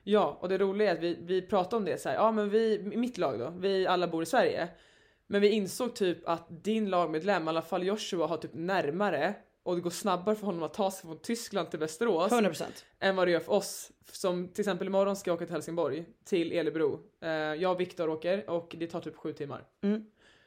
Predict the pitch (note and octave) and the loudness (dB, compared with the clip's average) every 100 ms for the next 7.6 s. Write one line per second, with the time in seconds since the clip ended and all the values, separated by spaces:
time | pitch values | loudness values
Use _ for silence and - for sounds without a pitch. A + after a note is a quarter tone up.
0 | _ _ _ - E3+ E3 D#3+ D#3+ - G#3 | _ _ _ -2 2 4 2 2 4 8
1 | G#3+ A3 G3+ F3+ E3 G3+ G#3+ G#3 A#3 F#3 | 8 8 4 4 4 6 4 4 0 2
2 | F3 F3 E3+ F3 G3+ C4+ - _ - F#3 | 2 0 -2 0 0 0 -6 _ -4 2
3 | F#3+ G3 F#3+ F3+ E3+ G#3 G#3+ G3 A3 B3 | 4 4 4 2 2 2 2 0 2 0
4 | B3 _ _ - F#3+ G3 G3+ G3+ F#3+ - | -8 _ _ 0 2 4 2 0 -2 0
5 | F3+ F3+ F3 - F3 E3 E3 - - _ | 2 0 -4 -2 2 2 0 -16 -18 _
6 | _ _ _ _ F3+ F3 - E3 F3 D#4+ | _ _ _ _ -2 -2 -2 0 4 4
7 | G#3 - - F#3+ F3+ D#3+ | 4 -2 -2 -2 0 -2